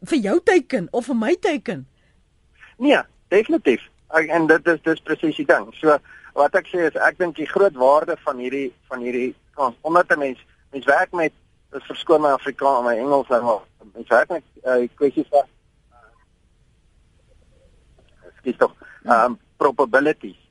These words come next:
Speaker 1: Aha.
Speaker 2: En, en, en, ehm,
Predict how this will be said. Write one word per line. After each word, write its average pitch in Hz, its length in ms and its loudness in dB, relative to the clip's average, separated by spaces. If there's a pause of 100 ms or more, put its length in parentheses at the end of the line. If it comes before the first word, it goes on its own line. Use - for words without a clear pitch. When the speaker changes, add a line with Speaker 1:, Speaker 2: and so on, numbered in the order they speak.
(140)
Speaker 1:
Aha. 180 320 -12
Speaker 2:
En, 127 440 -6 (100)
en, 127 540 -2
en, 123 440 -2
ehm, 117 260 0